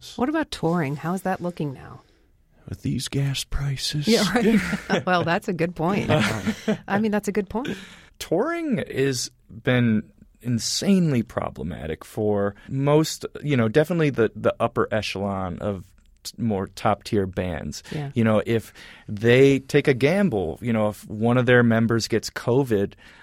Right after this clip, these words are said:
Speaker 3: on tour halfway through the tour, well, they have to cancel the entire latter half, you know.
Speaker 1: Mm-hmm.
Speaker 3: If they cancel that, then they relied on that income. That's their job. You know, musicians and artists, like,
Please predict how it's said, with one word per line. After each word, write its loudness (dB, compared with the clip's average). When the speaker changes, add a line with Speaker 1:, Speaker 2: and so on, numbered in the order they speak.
Speaker 3:
on 0
tour 4
halfway 0
through -2
the 0
tour, 2
well, 2
they 2
have 0
to -4
cancel -4
the -6
entire -2
latter -2
half, -10
you -2
know. 0
Speaker 1:
Mm-hmm. -6
Speaker 3:
If -4
they 4
cancel 0
that, -2
then 2
they 2
relied 4
on 0
that -6
income. -8
That's 2
their 0
job. -8
You -2
know, 2
musicians 0
and -4
artists, 0
like, 2